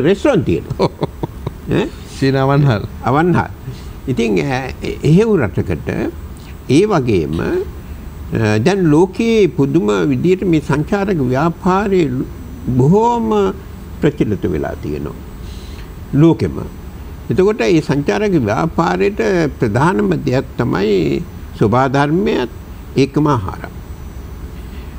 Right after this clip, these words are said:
Speaker 1: මේ ආහාර ගැන අපි මුලින් කතා කරා. අ, ඒ කියන්නේ අපි එංගලන්තේ මිනිස්සු ඉන්නවා නම් එංගලන්තේ කෑම දෙන්න මේ ලෑස්ති මෙහි.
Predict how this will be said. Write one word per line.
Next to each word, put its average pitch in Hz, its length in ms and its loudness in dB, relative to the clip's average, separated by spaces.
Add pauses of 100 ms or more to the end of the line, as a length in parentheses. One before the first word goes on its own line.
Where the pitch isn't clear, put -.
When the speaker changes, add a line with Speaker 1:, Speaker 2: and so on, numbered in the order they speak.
Speaker 1:
මේ 202 140 6
ආහාර 208 560 2
ගැන 175 200 2 (160)
අපි 147 180 2
මුලින් 127 280 2
කතා 113 320 0
කරා. 101 320 0 (600)
අ, - 100 0 (600)
ඒ 127 80 0
කියන්නේ 110 680 2 (480)
අපි 131 260 2 (1200)
එංගලන්තේ 170 520 4
මිනිස්සු 170 360 4
ඉන්නවා 151 220 4
නම් 247 80 -2
එංගලන්තේ 214 560 4
කෑම 123 240 2
දෙන්න 85 360 2
මේ 87 140 2
ලෑස්ති 101 440 0
මෙහි. 69 240 -4